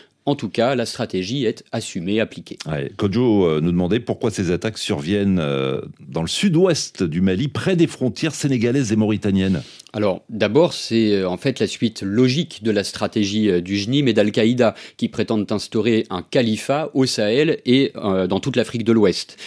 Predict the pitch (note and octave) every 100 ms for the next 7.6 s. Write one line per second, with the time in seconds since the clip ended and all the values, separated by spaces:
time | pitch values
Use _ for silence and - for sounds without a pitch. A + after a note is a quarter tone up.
0 | - - - A#2 A2+ A2+ G#2+ G#2+ G#2 G2
1 | F#2+ G2+ F2 E2 D#2+ A2 G2 G2 F#2+ G2+
2 | C#3+ E3 B2 C3 B2+ G#2+ G#2+ G2 G#2 E3+
3 | G3+ - - - A2 G#2+ - G#2 G#2 G#2
4 | F#2+ F#2+ G2+ F#2 E2+ - C#3+ C3 - G#2+
5 | G2 G2 G#2 D#3+ G3+ B2 G#2+ G2 B2+ A#2+
6 | G#2+ A2 G#2+ A2+ G2 G2+ G2 A#2+ G#2+ -
7 | G2 F#2+ F#2+ F#2 G#2+ F3+